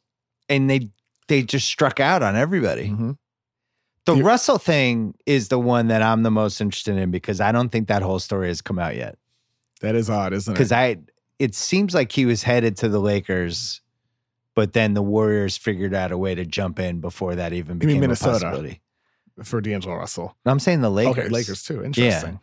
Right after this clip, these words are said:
Speaker 2: Hmm.
Speaker 1: I think, I think they were saving their money initially for D'Angelo Russell.
Speaker 2: I kn-, I know, I've heard he was actually meeting with Minnesota as the Golden State agreement happened.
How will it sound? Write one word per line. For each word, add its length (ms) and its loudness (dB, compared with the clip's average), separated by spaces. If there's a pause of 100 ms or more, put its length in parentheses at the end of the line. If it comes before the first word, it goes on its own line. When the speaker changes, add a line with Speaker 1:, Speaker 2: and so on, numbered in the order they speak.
Speaker 2:
Hmm. 140 -8 (440)
Speaker 1:
I 100 2
think, 300 0 (100)
I 120 2
think 200 2
they 120 0
were 140 2
saving 360 0
their 140 4
money 240 2
initially 420 0
for 180 -4
D'Angelo 420 -4
Russell. 380 -6 (220)
Speaker 2:
I 80 0
kn-, 160 0
I 80 0
know, 280 2
I've 200 0
heard 240 2
he 160 2
was 120 2
actually 340 -2
meeting 400 2
with 200 0
Minnesota 800 -4
as 340 -2
the 320 -8 (120)
Golden 240 -2
State 200 -6
agreement 380 -8
happened. 520 -10